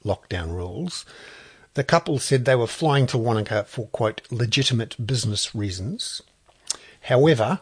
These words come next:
we now know that imbi is investigating those, quote, "legitimate business re-, uh, reasons." You'd have to wonder what is essential about a cryptocurrency entrepreneur flying to Wanaka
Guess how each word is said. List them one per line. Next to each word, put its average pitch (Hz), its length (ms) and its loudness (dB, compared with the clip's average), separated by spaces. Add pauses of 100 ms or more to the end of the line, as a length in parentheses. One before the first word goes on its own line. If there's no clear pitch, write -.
(160)
we 113 160 -2
now 117 160 2
know 117 200 4
that 107 200 -4
imbi 135 600 4
is 110 120 -2
investigating 110 760 0
those, 98 200 -4
quote, 113 400 -4
"legitimate 107 720 -4
business 107 420 -8
re-, 98 360 -10
uh, 110 160 -6 (240)
reasons." 107 480 -4 (640)
You'd 131 140 0
have 180 180 6
to 160 100 4
wonder 139 420 6
what 139 380 2
is 113 100 0
essential 120 600 2
about 117 240 2
a 117 40 0
cryptocurrency 110 920 -2
entrepreneur 101 580 -4
flying 98 500 -2 (640)
to - 140 -8
Wanaka 101 560 -2